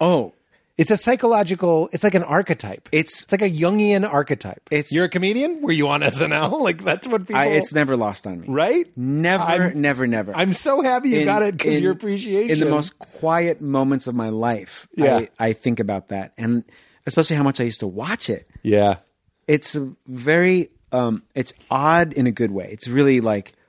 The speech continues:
Speaker 1: uh, it, I think about it
Speaker 2: <laughs> It's
Speaker 1: often.
Speaker 2: surreal.
Speaker 1: It's, it is surreal, yeah.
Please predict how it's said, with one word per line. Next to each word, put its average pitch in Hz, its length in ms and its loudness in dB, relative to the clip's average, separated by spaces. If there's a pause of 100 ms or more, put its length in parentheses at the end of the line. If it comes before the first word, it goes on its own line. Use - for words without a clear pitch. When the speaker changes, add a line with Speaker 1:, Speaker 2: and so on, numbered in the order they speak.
(520)
Speaker 1:
uh, 110 240 -4 (880)
it, 143 160 2 (720)
I 139 140 2
think 175 240 -2
about 139 260 2
it 123 180 0
Speaker 2:
<laughs> 120 60 -4
It's - 180 0
Speaker 1:
often. 190 140 2
Speaker 2:
surreal. 120 200 2
Speaker 1:
It's, 156 200 0
it 151 280 2
is 160 140 0
surreal, 104 360 -2
yeah. 101 160 -8